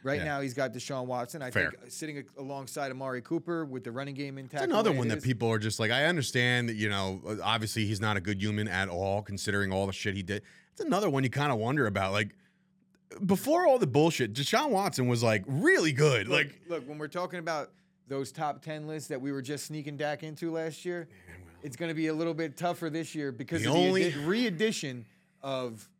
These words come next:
Speaker 1: Deshaun Watson. If he does perform the way he's capable of, he's clearly a, he's a top ten talent.
Speaker 2: Yeah, I agree.
Speaker 1: He is.
Speaker 2: Um,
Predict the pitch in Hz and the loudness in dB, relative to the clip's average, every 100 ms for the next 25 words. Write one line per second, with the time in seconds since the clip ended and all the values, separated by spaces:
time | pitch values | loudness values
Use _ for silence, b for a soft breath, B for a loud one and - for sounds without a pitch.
0 | _ _ _ _ - 120 123 117 117 - | _ _ _ _ -16 -12 -10 -10 -10 -10
1 | 117 120 151 156 165 123 _ - 139 - | -10 -8 -2 0 -2 -4 _ -10 -8 -4
2 | 165 131 127 127 120 - 165 131 120 113 | -4 -4 -4 -4 -4 -4 -6 -4 -4 -2
3 | 117 - b b _ 170 143 220 180 139 | -4 -8 b b _ -8 -4 0 0 0
4 | 123 107 101 120 113 117 127 - 151 82 | -2 -8 -14 -10 -8 -2 -2 -2 -8 -8
5 | _ _ _ - 117 82 _ _ _ 127 | _ _ _ -12 -10 -12 _ _ _ 0
6 | 123 80 - _ 110 113 95 127 92 - | 2 2 -4 _ 0 2 2 0 -2 -4
7 | 110 110 101 95 | 2 2 2 0